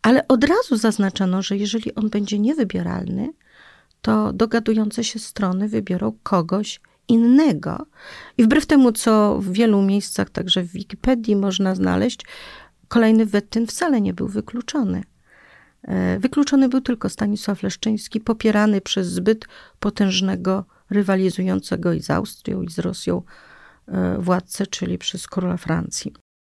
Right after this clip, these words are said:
Ten traktat, co prawda, nie był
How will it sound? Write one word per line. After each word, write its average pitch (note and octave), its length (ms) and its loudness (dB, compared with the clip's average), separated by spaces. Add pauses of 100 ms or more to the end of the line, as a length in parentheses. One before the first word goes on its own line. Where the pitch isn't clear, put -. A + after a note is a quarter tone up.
(500)
Ten G#3 180 2
traktat, A3 440 0
co G#3 120 -2
prawda, G3+ 320 -2
nie A3+ 240 2
był E3 340 -6